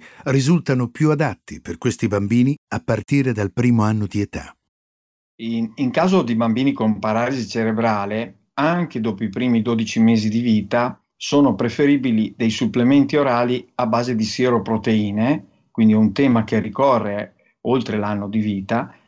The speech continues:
Speaker 2: in quanto meglio tollerate e perché permettono una crescita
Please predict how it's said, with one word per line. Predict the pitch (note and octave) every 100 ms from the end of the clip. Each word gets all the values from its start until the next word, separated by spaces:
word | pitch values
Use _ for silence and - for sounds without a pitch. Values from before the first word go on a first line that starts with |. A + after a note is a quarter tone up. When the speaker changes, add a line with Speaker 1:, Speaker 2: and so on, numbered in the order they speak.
| _
Speaker 2:
in | C3+ C#3
quanto | C#3+ D#3+ D#3+ C3+ -
meglio | A#2+ C#3 D3 A#2
tollerate | A#2+ B2 C#3+ A#2+ G#2 A2 C3+ C#3+ -
e | A#2+ A2+
perché | D3 D3 C3+
permettono | C3 D3+ C3 A2 A2 - C#3 C#3 C3 - _ _
una | D3 C#3 G2+
crescita | - C#3+ C#3+ G#2+ A2 G2+